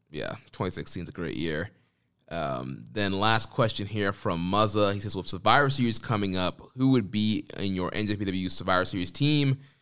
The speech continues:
His criteria is you have to pick one main eventer, one up-and-comer, has not to have won the world or I C title, and has to be a heavyweight, uh, one tag team, and one junior. Good luck."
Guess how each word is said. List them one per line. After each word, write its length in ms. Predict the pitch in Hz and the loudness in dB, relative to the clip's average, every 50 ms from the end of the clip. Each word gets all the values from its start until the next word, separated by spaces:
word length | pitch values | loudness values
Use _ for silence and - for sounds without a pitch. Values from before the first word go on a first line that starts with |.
| _ _ _ - | _ _ _ -6
His 100 | 117 - | -6 -2
criteria 800 | - 127 117 120 - 127 117 113 117 113 110 95 85 101 104 101 | 0 0 0 2 0 0 2 2 4 4 4 4 4 4 4 2
is 140 | 101 95 98 | 2 2 -2
you 60 | 90 | -4
have 80 | 87 | -4
to 40 | 90 - | -6 -6
pick 140 | 98 85 - | -8 -8 -8
one 320 | 80 87 98 120 143 143 131 | -4 0 0 2 4 4 4
main 140 | 120 110 104 | 4 4 2
eventer, 560 | 98 95 92 90 87 - 104 92 85 87 87 - - - - _ _ _ | 2 2 0 -2 -2 -2 -2 -2 -2 -2 -4 -8 -14 -20 -20 _ _ _
one 320 | - 80 98 117 127 127 | -8 -2 0 2 2 2
up-and-comer, 800 | - - 113 110 107 104 104 - - 107 104 104 104 104 101 104 - - _ _ _ _ _ _ - | 2 0 -2 -2 -4 -6 -6 -4 -2 -2 0 2 2 2 0 -2 -6 -14 _ _ _ _ _ _ -8
has 280 | - - 104 95 - 104 | -4 -4 -4 -2 -2 0
not 200 | 98 95 98 - | 0 0 0 0
to 80 | - 104 | 0 -2
have 180 | 98 85 87 | -2 -2 -4
won 220 | 92 98 98 98 95 | -2 0 0 0 0
the 60 | 92 | -2
world 300 | 87 87 95 98 98 90 | -2 0 0 0 0 0
or 120 | 78 76 69 | 0 -2 -2
I 80 | 90 | -2
C 140 | 101 104 92 | -2 -4 -8
title, 600 | - - 113 123 131 131 131 127 127 127 135 - _ _ _ _ - | -4 0 2 2 4 4 2 0 0 -2 -4 -8 _ _ _ _ -14
and 100 | - 90 | -10 -6
has 180 | 90 87 - | -6 -4 -4
to 60 | - 90 | -4 -2
be 100 | 90 82 | -2 -2
a 40 | |
heavyweight, 680 | 71 104 110 113 110 104 104 101 101 - - - - - _ _ _ _ _ _ _ _ - | 0 0 2 2 4 4 4 4 2 0 0 -4 -6 -6 _ _ _ _ _ _ _ _ -4
uh, 200 | 80 82 76 76 | -4 -4 -2 -2
one 280 | 85 90 113 135 139 135 | 0 2 2 4 4 4
tag 320 | - 123 110 107 104 - | 2 2 2 2 0 -2
team, 340 | - - 110 104 104 98 - - | -4 -4 -4 -2 -4 -4 -6 -6
and 400 | - 98 98 98 95 95 87 90 | -4 -2 0 0 -2 -2 -4 -4
one 200 | 92 95 95 98 | -2 -2 -2 -2
junior. 400 | 90 - 87 73 52 50 - - - | -2 -4 -4 -6 -6 -8 -12 -12 -12
Good 160 | - 69 65 | -10 -10 -10
luck." 200 | - - - _ | -10 -12 -12 _